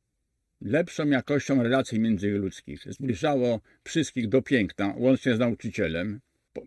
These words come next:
powinni podjąć takie działania, aby wszyscy stali się lepsi.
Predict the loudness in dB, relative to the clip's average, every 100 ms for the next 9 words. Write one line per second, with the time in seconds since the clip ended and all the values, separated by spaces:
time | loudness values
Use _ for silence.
0 | -4 0 2 4 4 2 0 0 2 4
1 | 4 4 0 2 0 2 0 0 -4 -4
2 | 0 2 0 2 0 0 -8 -20 _ _
3 | _ _ _ _ 4 4 4 -8 -14 -18